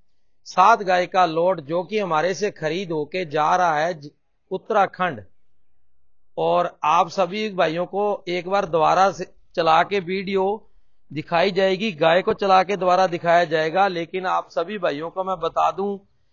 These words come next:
कि ये जो सात गाय का लॉट है, इसकी एवरेज, एक गाय की प्रति एवरेज छिहत्तर हजार, सेवेंटी सिक्स थाउजेंड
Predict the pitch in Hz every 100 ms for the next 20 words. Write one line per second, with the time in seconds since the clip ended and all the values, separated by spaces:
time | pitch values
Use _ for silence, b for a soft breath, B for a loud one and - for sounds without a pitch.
0 | _ - 202 214 208 214 - 170 202 214
1 | 208 208 196 156 175 202 175 170 202 -
2 | - - - - 185 - 220 233 - 185
3 | 220 233 220 160 - 214 240 180 202 202
4 | 196 185 196 185 - 233 180 185 180 202
5 | 214 - 185 - - 208 190 170 143 -
6 | 175 180 190 202 190 226 220 - 175 170
7 | 185 208